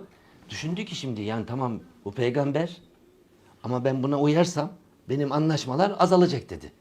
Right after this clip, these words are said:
Ben dedi namaza gideyim, namazı kılayım. Bakın görüyor musun? Namazda sorun yok. Kur'an okuyunca ondan okuyayım, oruç da tutayım. Ama ben tekrar bu işlerimi devam ettireyim. Nasıl? Bin yüz münafık ona uydu.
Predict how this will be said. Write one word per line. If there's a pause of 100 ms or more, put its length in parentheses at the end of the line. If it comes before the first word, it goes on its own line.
(340)
Ben
dedi
namaza
gideyim,
namazı
kılayım.
Bakın
görüyor
musun?
Namazda
sorun
yok. (760)
Kur'an
okuyunca (760)
ondan
okuyayım, (640)
oruç
da
tutayım. (760)
Ama
ben
tekrar
bu
işlerimi
devam
ettireyim. (720)
Nasıl? (1200)
Bin
yüz
münafık
ona
uydu.